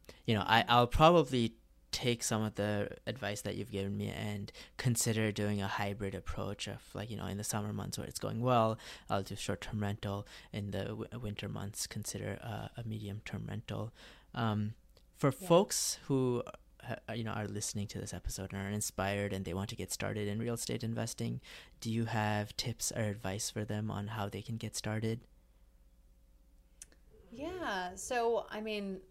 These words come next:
Speaker 2: I'm gonna say that our book is a really comprehensive way to kind of
Speaker 1: Mm-hmm.
Speaker 2: help you step by step, because sometimes you just need someone around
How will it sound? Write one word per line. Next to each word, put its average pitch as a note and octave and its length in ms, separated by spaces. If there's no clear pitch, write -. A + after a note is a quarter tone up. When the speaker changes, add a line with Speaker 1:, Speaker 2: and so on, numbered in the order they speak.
Speaker 2:
I'm G3+ 220
gonna A3+ 200
say G3 520
that F#3 100
our F3 140
book E3+ 320
is F#3+ 140
a F#3 40
really F3+ 260
comprehensive E3 960
way D3+ 260
to E3 120
kind E3+ 240
of D3+ 60
Speaker 1:
Mm-hmm. A#2 60
Speaker 2:
help D#3 240
you E3 120
step - 260
by C#3 160
step, D#3+ 480
because G3 420
sometimes C4 800
you F3+ 100
just F3 320
need F3+ 380
someone E3+ 600
around D#3 720